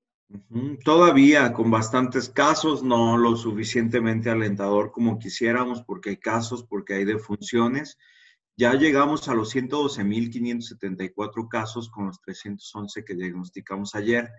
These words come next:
Hay días de más de mil casos, días que son menos, esto es muy variable. Y sigue habiendo muchas defunciones. El día de ayer setenta y cuatro y con ello ya acumulamos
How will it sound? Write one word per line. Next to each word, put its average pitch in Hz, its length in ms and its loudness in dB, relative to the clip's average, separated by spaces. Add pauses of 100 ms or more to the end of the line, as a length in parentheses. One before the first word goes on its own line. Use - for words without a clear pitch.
(420)
Hay 107 160 -4
días 117 480 2
de 101 100 0
más 131 240 0
de 143 80 2
mil 131 260 2
casos, 135 600 -2
días 104 420 -4
que 90 280 -10
son 101 260 -8
menos, 123 480 -4
esto 101 460 -12
es 90 120 -18
muy 95 220 -10
variable. 131 640 -2 (680)
Y 110 420 -6
sigue 139 240 0
habiendo 165 300 0
muchas 147 340 -6
defunciones. 104 680 -10
El 98 100 -10
día 120 160 -2
de 131 100 0
ayer 120 300 -4
setenta 101 480 -10
y 95 100 -14
cuatro 120 400 -4
y 117 80 -6
con 98 220 -10
ello 104 260 -6
ya 104 380 -6 (360)
acumulamos 98 960 -6